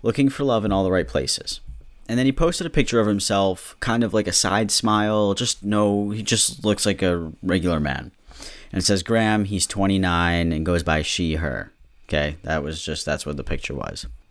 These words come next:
After posting that picture, he went on to update his profile, and he posted on his blog, "I've updated my Her profile again. I wasn't getting any matches, so I went for,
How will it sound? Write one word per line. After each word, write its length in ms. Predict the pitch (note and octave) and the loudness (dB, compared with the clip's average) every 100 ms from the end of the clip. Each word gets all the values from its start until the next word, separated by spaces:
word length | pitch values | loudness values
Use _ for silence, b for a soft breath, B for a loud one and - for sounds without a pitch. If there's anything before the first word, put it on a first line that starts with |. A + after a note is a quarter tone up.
| - - | -6 0
After 220 | A#2+ D#3+ | 0 0
posting 320 | C#3 A#2+ G#2+ | 0 2 2
that 200 | F2+ E2 | 2 0
picture, 460 | E2+ D2+ - D#2 D2+ | -2 -2 0 0 0
he 760 | - F2 E2 E2 D#2+ D#2 D2+ - _ - | -4 -4 0 0 0 0 -4 -10 _ -10
went 280 | F2 F#2 F#2 | -2 0 0
on 380 | D2+ E2+ E2 D#2+ | 2 2 2 0
to 520 | - D#2+ D#2 D#2 D2+ | 0 2 2 0 -2
update 360 | - D2 - D#2 | 0 -2 2 2
his 120 | D2 | 2
profile, 680 | - - - - - - - | 0 2 0 0 -2 -2 -6
and 80 | A#1+ | -8
he 60 | |
posted 440 | - - D#2 - D2 | 2 2 4 0 -2
on 120 | C#2 | -2
his 140 | C#2 | -4
blog, 320 | - D2 C2+ C#2+ B B - | -2 0 0 -2 B B -2
"I've 120 | F#2+ | 2
updated 420 | A#2 - A#2+ A2+ | 2 4 2 2
my 160 | F2+ C#2+ | 2 0
Her 260 | - F3 | -2 -2
profile 580 | G3+ - D2 - C2 C2+ | 0 -2 -2 0 -2 -2
again. 400 | B1+ C2 B1+ B1 B B B B | -2 -4 -6 -8 B B B B
I 80 | - | 0
wasn't 280 | A2+ C3 B2 | 4 4 2
getting 200 | B2 G#2+ | 0 2
any 140 | G2 | 0
matches, 680 | G2 B2+ C3+ - F#2 F2 - | 2 0 0 0 0 0 -2
so 240 | - - G2+ | -2 0 0
I 100 | G2 | 0
went 260 | G2+ G2 | 0 -2
for, 580 | - G#2+ G2 F#2+ F#2 - | -6 -2 2 2 0 -4